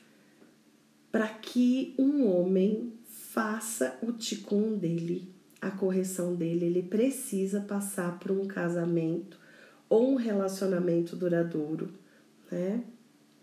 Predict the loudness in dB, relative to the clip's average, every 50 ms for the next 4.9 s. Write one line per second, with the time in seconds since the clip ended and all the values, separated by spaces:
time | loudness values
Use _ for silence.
0 | _ _ _ _ _ _ _ _ _ _ -8 -8 -8 -6 -8 -6 -4 -4 -2 -2
1 | 0 0 0 0 0 -2 -2 0 2 4 4 4 4 4 2 2 2 0 -4 -4
2 | -6 -6 -6 -6 -8 -6 -6 -8 -8 -10 -18 -20 _ _ _ _ -2 0 0 0
3 | 0 -2 -4 -8 -8 -10 -12 -14 -18 -20 _ _ _ _ _ _ _ _ _ _
4 | 0 2 4 6 6 6 6 4 2 2 2 2 2 2 0 -2 -4 -4